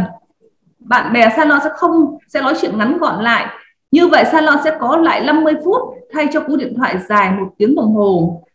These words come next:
Bạn có thể xử lý việc cấp bách với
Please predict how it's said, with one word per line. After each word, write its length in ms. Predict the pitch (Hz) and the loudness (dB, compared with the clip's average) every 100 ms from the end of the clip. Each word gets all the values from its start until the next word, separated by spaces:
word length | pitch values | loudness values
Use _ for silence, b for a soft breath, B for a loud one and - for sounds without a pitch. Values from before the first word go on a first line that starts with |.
| _ _ _ _ - | _ _ _ _ -2
Bạn 200 | 269 254 | 0 2
có 100 | 302 | 0
thể 140 | 392 208 - | 2 0 2
xử 140 | 226 | 2
lý 420 | 202 208 294 381 254 | 4 4 4 2 2
việc 120 | 226 - | -2 -4
cấp 100 | 403 - | -8 0
bách 140 | 311 - - - _ _ _ - _ | 0 0 -8 -18 _ _ _ -20 _
với 180 | 220 254 | -2 0